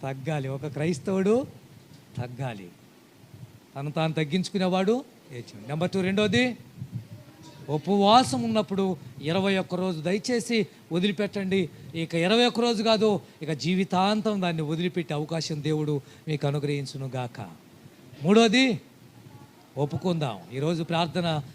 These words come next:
ఈ ముగింపు ప్రార్థనలో ప్రతి ఒక్కరూ మన పాపాలు మనం యేసు రక్తములో కడుక్కొని వెళ్ళిపోవాలి. నాలుగోది,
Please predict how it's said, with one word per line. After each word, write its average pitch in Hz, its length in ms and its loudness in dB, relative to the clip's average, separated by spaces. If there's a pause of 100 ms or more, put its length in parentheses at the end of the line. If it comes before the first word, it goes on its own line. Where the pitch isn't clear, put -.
(120)
ఈ 151 80 -2
ముగింపు 190 440 0
ప్రార్థనలో 180 680 -2 (280)
ప్రతి 180 300 4
ఒక్కరూ 170 580 -2 (300)
మన 143 140 -2
పాపాలు 160 540 -2
మనం 151 220 -4
యేసు 160 340 -4
రక్తములో 185 640 0 (340)
కడుక్కొని 190 500 0
వెళ్ళిపోవాలి. 131 600 -6
నాలుగోది, 220 720 2